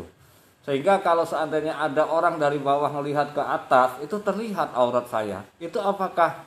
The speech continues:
yang seperti itu, eh, bisa membatalkan sholat saya? Jawabannya adalah ti-, tidak. Karena yang cukup kita tutupi itu adalah bagian yang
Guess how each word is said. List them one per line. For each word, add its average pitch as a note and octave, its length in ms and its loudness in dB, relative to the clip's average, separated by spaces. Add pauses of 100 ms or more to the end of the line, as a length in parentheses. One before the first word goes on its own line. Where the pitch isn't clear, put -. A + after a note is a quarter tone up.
(180)
yang D#3 160 -2
seperti D#3 480 -4
itu, C#3+ 400 -4 (400)
eh, C3 220 2 (100)
bisa C#3+ 240 0
membatalkan C3+ 640 0
sholat C3+ 320 0
saya? D3+ 400 -2
Jawabannya A#2+ 560 0
adalah A#2 240 -2
ti-, C3 320 -6 (160)
tidak. G2 400 -6 (400)
Karena D3 640 0 (220)
yang B2 400 -2
cukup G3 400 -2
kita C#3+ 400 -4
tutupi B2+ 560 -6
itu E3+ 80 -4
adalah B2 400 -4
bagian A#2+ 560 -2
yang B2 240 0